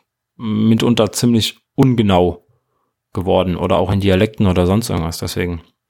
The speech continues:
macht das für mich keinen großen Unterschied, ob du jetzt Jogger bist oder ob du Läufer bist oder wie du dich nennst. Ist mir scheißegal, ganz ehrlich. Ähm,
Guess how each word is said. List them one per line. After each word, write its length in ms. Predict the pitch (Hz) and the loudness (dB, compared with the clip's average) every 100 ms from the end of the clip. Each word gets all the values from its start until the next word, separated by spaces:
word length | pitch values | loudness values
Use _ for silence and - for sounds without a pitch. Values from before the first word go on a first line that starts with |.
| _ - _ _ _ _ _ _ _ _ _ _ _ _ _ | _ -20 _ _ _ _ _ _ _ _ _ _ _ _ _
macht 240 | 107 104 113 | -2 0 -2
das 100 | - | 0
für 120 | 107 | 0
mich 200 | 110 - | 0 0
keinen 220 | 104 98 | -2 -2
großen 240 | 101 95 | -4 -4
Unterschied, 360 | 104 95 92 92 | -4 -2 -2 -4
ob 120 | 87 | -4
du 60 | 98 | -4
jetzt 260 | 85 - | -4 -2
Jogger 240 | 110 120 110 | 0 2 2
bist 340 | 107 98 - - _ _ _ _ _ _ | 2 -2 -6 -14 _ _ _ _ _ _
oder 140 | - 98 | -2 -2
ob 100 | - | 0
du 100 | 90 | 0
Läufer 360 | 85 92 95 | 2 2 0
bist 340 | 87 87 - - - | 0 -2 -4 -10 -8
oder 220 | 92 92 | 0 2
wie 80 | 101 | 4
du 120 | 92 | 2
dich 160 | 87 - | 0 0
nennst. 440 | 82 92 - - - _ _ _ _ _ _ _ _ | 0 0 -2 -8 -16 _ _ _ _ _ _ _ _
Ist 180 | - - | -8 -4
mir 140 | - - | -4 -2
scheißegal, 960 | - - - - - - - - 95 - - _ - | -2 0 0 0 0 0 -2 -4 -6 -10 -20 _ -6
ganz 180 | 95 | -4
ehrlich. 340 | - - - - _ _ _ _ _ _ _ _ - | -2 -4 -6 -12 _ _ _ _ _ _ _ _ -8
Ähm, 200 | - | -8